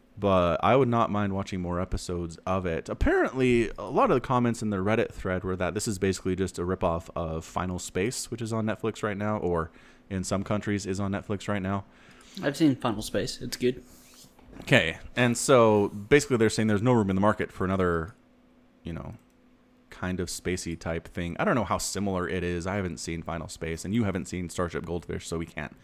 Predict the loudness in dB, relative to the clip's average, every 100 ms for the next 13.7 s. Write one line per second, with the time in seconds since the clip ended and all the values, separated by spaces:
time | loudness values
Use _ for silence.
0 | -20 -20 -20 _ _ -6 -4 -6 -8 -2
1 | 0 0 -6 -10 -20 -20 -20 -20 -20 -20
2 | _ _ -20 -16 -8 2 6 6 6 10
3 | 10 10 6 6 4 6 4 4 6 6
4 | 6 2 -18 -12 -8 -2 2 4 4 4
5 | 4 2 0 -8 -10 -12 -12 -4 0 2
6 | 2 2 2 2 2 2 2 2 0 -4
7 | -18 -20 -20 -20 _ -20 _ -20 -20 -20
8 | -8 2 4 6 6 6 4 2 2 4
9 | 4 2 0 -2 -2 -2 -2 -6 -4 -2
10 | 0 0 0 0 2 2 0 0 0 2
11 | 0 -2 -10 -4 0 2 2 2 0 0
12 | 2 2 2 -2 -6 -4 -2 0 2 0
13 | 0 2 2 2 2 0 -2